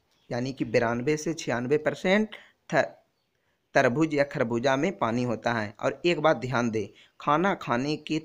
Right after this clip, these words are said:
तुरंत बाद पानी नहीं पीना चाहिए, कम से कम पाँच मिनट बाद। अगला क्वेश्चन है,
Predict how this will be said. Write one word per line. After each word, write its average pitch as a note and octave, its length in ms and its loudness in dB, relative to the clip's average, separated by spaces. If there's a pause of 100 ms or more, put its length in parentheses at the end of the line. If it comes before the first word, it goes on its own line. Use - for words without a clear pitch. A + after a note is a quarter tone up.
तुरंत C#3 540 0
बाद C3+ 460 4 (380)
पानी C3 300 2
नहीं B2+ 300 -2
पीना A2 340 -4
चाहिए, G#2+ 320 -6
कम C3+ 200 -6
से E3 140 -6
कम D3+ 200 -4
पाँच A#2 320 -6
मिनट A2+ 220 -4
बाद। G#2 240 -8 (300)
अगला F#3 180 2
क्वेश्चन C3 440 -2
है, A2+ 120 -8